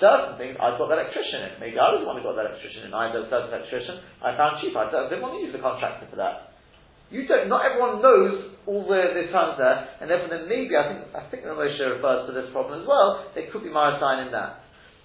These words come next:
There could even be problems of Chilul Hashem, the person speaking. I'm not gonna have wrong speak about such a thing. He says, for example, to have a shul built on Shabbos, he says it's not Kedai. Because he says, "It's Chillul Hashem." He says, "Just think, you know, this is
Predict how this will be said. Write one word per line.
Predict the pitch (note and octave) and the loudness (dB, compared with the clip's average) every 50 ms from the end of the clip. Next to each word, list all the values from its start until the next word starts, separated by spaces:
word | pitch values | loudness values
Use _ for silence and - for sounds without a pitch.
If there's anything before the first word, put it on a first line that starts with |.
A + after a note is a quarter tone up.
| _ _ _ _ _ _ _ _ _ _ _ _ _ _ - - _ D3+ | _ _ _ _ _ _ _ _ _ _ _ _ _ _ -20 -12 _ -2
There | D#3 D#3 - | -2 0 0
could | A#3 B3 - | -4 -4 -6
even | - F3+ E3 D#3+ D3 | -6 -10 -10 -8 -8
be | E3 - - | -8 -8 -6
problems | E3+ E3 - - D3 | -6 -8 -6 -6 -6
of | C#3+ - - | -8 -8 -6
Chilul | - D#3 C#3+ | -4 -2 0
Hashem, | C#3+ C#3 C#3 - - F#3 D#3+ A#2+ A#2 G#2 | 2 2 2 0 0 -2 -2 -2 -4 -8
the | G#2 | -8
person | - A2+ G2+ - - G#2+ G2+ - | -8 -8 -8 -8 -10 -16 -18 -16
speaking. | - A2 - G2+ | -16 -12 -10 -8
I'm | G2 G2 G2+ | -8 -6 -6
not | A#2+ A#2+ A#2+ | -6 -8 -6
gonna | A2+ A#2 - | -6 -4 0
have | |
wrong | D3+ D3+ B2+ - - | 0 0 0 -2 -8
speak | C3 A2 - | -12 -14 -6
about | - A2+ A2 - - | -2 -2 0 0 -2
such | A2 - - | -8 -12 -10
a | - A2 A2 A2 G#2+ G#2+ - | -8 -6 -4 -4 -6 -6 -8
thing. | G#2 G#2+ G#2 G2+ - - - - - - - | -8 -10 -10 -12 -16 -20 -20 -20 -20 -12 -6
He | B2+ | -6
says, | C3 B2+ | -6 -4
for | - C3 B2+ | -4 -4 -2
example, | B2 E3 E3 D#3 - - - | 2 4 4 4 2 0 0
to | C#3+ | 0
have | B2+ A#2 | 0 0
a | - - - | 0 -4 -6
shul | F#3+ E3 C#3 - - | -6 -6 -6 -4 -4
built | A2 G#2 - - - | -4 -4 -4 -6 -10
on | - A#2 - | -14 -12 -2
Shabbos, | - D3 C3+ - - - - - - - - - - - | 2 4 4 4 2 -2 -6 -8 -12 -18 -20 -20 -20 -16
he | - C#3 - | -14 -14 -8
says | - D3 C#3+ C#3+ C3+ | -4 -4 -4 -4 -4
it's | C3 C3+ D3 | -8 -6 -6
not | D#3+ - - - - | -6 -6 -6 -8 -12
Kedai. | C3 B2 - - A2+ - - - - - - - - _ _ _ _ _ - - - _ _ - | -8 -4 -2 0 0 -2 -4 -6 -10 -16 -20 -20 -20 _ _ _ _ _ -20 -20 -20 _ _ -10
Because | - C3 C3 | -6 -6 -4
he | C3 D3+ | -4 -2
says, | E3 D3 - - C3+ | -4 -4 -4 -6 -10
"It's | C#3+ - - | -12 -4 -2
Chillul | E3+ D3+ D3 | 0 4 4
Hashem." | D3 C#3 - - - A#2+ B2+ C3 | 4 4 4 2 0 -2 -2 -6
He | C3 D#3+ | -8 -10
says, | D#3 | -10
"Just | - A3 G3+ - - | -8 -8 -8 -4 -2
think, | - B2+ - | -2 -4 -2
you | D3 D3+ | -4 -6
know, | D3+ D#3 | -6 -6
this | D#3 C#3+ D3 | -6 -8 -10
is | C#3+ C#3+ - | -12 -14 -14